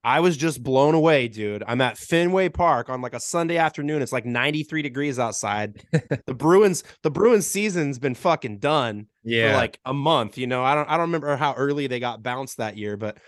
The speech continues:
Speaker 1: 'cause I wasn't paying too much attention at the time. But, like, they got bounced early in the playoffs, and there were guys, like, wearing full-on Bruins, like, black hockey sweaters in the heat of the summer sun.
Speaker 2: Jesus.
Speaker 1: And I,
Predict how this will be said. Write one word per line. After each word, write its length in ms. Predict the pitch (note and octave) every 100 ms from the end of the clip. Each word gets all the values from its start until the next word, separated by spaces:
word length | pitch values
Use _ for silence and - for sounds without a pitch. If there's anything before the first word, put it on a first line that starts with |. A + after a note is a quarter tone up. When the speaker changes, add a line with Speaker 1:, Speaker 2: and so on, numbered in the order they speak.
| _ _
Speaker 1:
'cause 100 | B2
I 40 |
wasn't 240 | B2 B2+ A#2+
paying 320 | D3 C3 A2 -
too 100 | D#3+
much 160 | C3
attention 320 | A2 - C3
at 80 | A#2
the 60 | G2
time. 320 | A#2 G2+ G2 _ _ _ -
But, 80 | C3
like, 340 | C3+ B2 - _ _ _ _ _ _ _ _ _
they 200 | D#3 E3+
got 260 | E3 F#3 A#2+
bounced 300 | E3 D#3+ -
early 300 | D#3+ D#3+ D#3
in 80 | C3+
the 80 | A#2
playoffs, 560 | C#3 C3+ A2+ G2 - -
and 440 | B2+ B2 A#2+ A2 _ _ _ _ _
there 300 | A#2 A2 D#3
were 120 | F3+
guys, 540 | D3+ D3 D3 D3+ C#3 A#2+
like, 220 | B2+ G2+ _ _ _ B2
wearing 340 | D3 C#3+ C3+
full-on 640 | A#2+ - D#3+ D3+ C#3+ C3+ B2+
Bruins, 600 | A2+ C#3 D3 C3+ B2+ A#2
like, 200 | B2 G#2
black 480 | A#2+ B2+ C#3 C#3 -
hockey 360 | D3 C3 -
sweaters 540 | A#2+ C3 B2 A#2 A2+ G#2+
in 220 | B2 A#2+
the 80 | A2+
heat 280 | - D#3 D3+
of 140 | B2
the 80 | A2+
summer 360 | - D3 B2+ A2
sun. 480 | - C#3+ B2 G2 F#2
Speaker 2:
Jesus. 520 | A#2 A#2 - F#2+ -
Speaker 1:
And 140 | C3 C3+
I, 180 | B2+